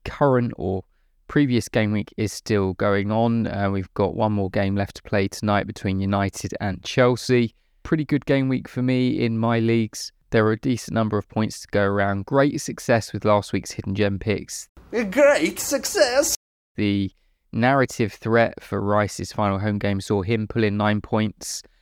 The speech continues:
Speaker 1: Uh, Colwill got two assists to bag twelve for the double. Awoniyi scored again for a six-pointer, and Evan Ferguson got fourteen points across the double. And in my own main league, I had three out of those four, so pretty good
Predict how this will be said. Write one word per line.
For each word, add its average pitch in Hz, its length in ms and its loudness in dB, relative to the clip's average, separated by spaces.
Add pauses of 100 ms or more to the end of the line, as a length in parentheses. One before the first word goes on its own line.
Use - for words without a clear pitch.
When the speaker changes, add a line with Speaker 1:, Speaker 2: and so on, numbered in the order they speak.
(260)
Speaker 1:
Uh, 92 240 0
Colwill 131 460 2
got - 180 -2
two - 180 -4
assists - 440 -4
to - 100 -8
bag 98 320 0
twelve 107 420 0
for - 80 -20
the - 160 -14
double. 127 460 2 (500)
Awoniyi 120 500 2
scored 107 400 0
again 107 320 0
for 107 140 -8
a - 20 -6
six-pointer, - 720 -2
and 101 220 0
Evan 98 240 -4
Ferguson 101 520 -2 (460)
got - 260 2
fourteen 98 560 -2
points - 440 -2
across - 520 -6
the 92 140 -6
double. 101 400 -2
And 101 80 -4
in 101 80 -2
my 101 240 0
own 107 240 0 (400)
main 156 380 0
league, 143 340 2
I 104 140 2
had 95 240 -8
three 98 360 -2
out - 120 0
of 101 80 -4
those 101 260 -2
four, 101 240 0
so - 200 -6
pretty 104 360 -2
good 101 260 -2